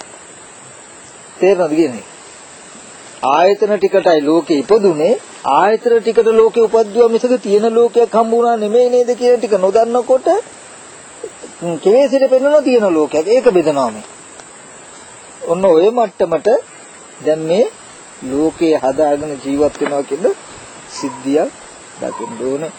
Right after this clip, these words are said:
මේ පටිච්චසමුප්පාද සිද්ධිය හරහා පේන්නේ ඒකයි. එහෙම වුණොත් තමන්ට තමන් ජීවත් වෙන්නේ ලෝ-, ඒ වෙලාවට හදාගත්ත ලෝකෙක මිසක තමන්ට ඇලෙන්න ගැටෙන්න කිසිම ප්‍රතිපක්ෂයක් හම්බ වෙයිද?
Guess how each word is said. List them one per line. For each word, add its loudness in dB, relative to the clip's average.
මේ 0
පටිච්චසමුප්පාද 0
සිද්ධිය -2
හරහා -2
පේන්නේ -8
ඒකයි. -16
එහෙම 2
වුණොත් 2
තමන්ට -4
තමන් -2
ජීවත් 0
වෙන්නේ 2
ලෝ-, 0
ඒ -4
වෙලාවට 2
හදාගත්ත -2
ලෝකෙක 0
මිසක -2
තමන්ට -2
ඇලෙන්න 2
ගැටෙන්න 0
කිසිම 0
ප්‍රතිපක්ෂයක් 2
හම්බ 2
වෙයිද? 2